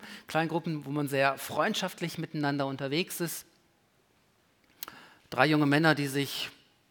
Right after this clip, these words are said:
einmal in der Woche treffen, um miteinander zu beten, um miteinander Bibel zu lesen, brauchen die einen Leiter?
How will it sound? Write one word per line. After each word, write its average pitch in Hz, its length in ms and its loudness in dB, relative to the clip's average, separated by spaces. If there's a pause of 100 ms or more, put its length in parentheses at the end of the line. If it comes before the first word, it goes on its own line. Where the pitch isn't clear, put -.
(120)
einmal 151 280 2
in 147 80 2
der 139 100 4
Woche 156 300 0
treffen, 165 400 0
um 147 80 -2
miteinander 147 460 0
zu 156 120 -4
beten, 170 340 2
um 151 80 0
miteinander 147 340 -2
Bibel 165 260 -2
zu 165 120 -6
lesen, 151 360 0 (400)
brauchen 143 340 2
die 143 140 0
einen 120 260 -4
Leiter? 139 560 -2